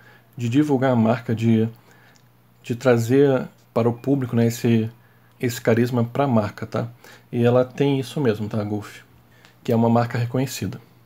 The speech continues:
A Gulf é uma empresa gigante, ela opera em mais de cem países,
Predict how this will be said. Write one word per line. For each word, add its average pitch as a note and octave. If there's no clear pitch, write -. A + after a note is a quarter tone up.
A A#2+
Gulf C3
é D3
uma C3
empresa A#2+
gigante, B2+
ela A2+
opera A2+
em A#2
mais A#2+
de B2+
cem A#2
países, A#2